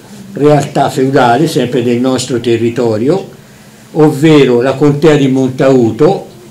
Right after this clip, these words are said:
Fabio Bertini, la contea di Urbec,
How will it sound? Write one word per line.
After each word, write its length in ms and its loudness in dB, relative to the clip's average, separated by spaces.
Fabio 320 -4
Bertini, 840 -2
la 120 -10
contea 420 2
di 160 0
Urbec, 560 0